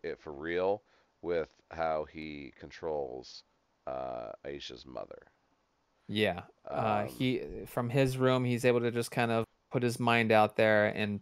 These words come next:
Speaker 2: take over people's bodies. And, like, whenever we see it with, uh, uh, Ida, he, he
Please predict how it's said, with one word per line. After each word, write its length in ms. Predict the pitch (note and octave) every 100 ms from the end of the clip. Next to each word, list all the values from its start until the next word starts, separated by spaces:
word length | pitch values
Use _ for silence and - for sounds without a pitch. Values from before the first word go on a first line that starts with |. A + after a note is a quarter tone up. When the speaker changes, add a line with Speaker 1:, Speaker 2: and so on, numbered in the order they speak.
| -
Speaker 2:
take 260 | - A2
over 260 | A2 G#2+ G#2+
people's 340 | - A2 G#2
bodies. 500 | G2+ G#2 G#2 G2 F#2+
And, 160 | G#2+ G#2+
like, 160 | G#2+ A#2+
whenever 260 | B2+ C3+
we 120 | C3
see 180 | B2 -
it 40 | A2+
with, 240 | A2 -
uh, 140 | F#2+ - -
uh, 300 | A2 G#2+ G2 -
Ida, 420 | C3+ C3 A2 - _ _ _ _ _
he, 320 | - - - _
he 600 | - - C3+ B2 A#2+ A2+